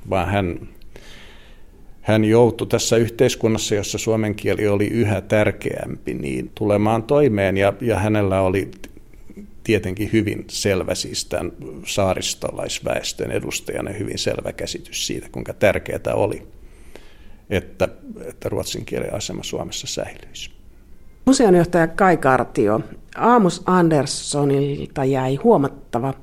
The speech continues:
Speaker 2: taidekokoelma, koska hän alkoi kerätä kuvataidetta ja muita taiteita.
Speaker 1: Hän ei ollut mitenkään niin kauhean leimallisesti taiteenkeräilijä. Häneltä jäi kyllä ihan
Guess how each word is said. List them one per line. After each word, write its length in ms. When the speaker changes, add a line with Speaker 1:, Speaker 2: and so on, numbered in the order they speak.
Speaker 2:
taidekokoelma, 1160
koska 340
hän 340
alkoi 500
kerätä 600
kuvataidetta 800
ja 120
muita 260
taiteita. 520
Speaker 1:
Hän 180
ei 160
ollut 240
mitenkään 420
niin 100
kauhean 360
leimallisesti 760
taiteenkeräilijä. 960
Häneltä 540
jäi 320
kyllä 280
ihan 480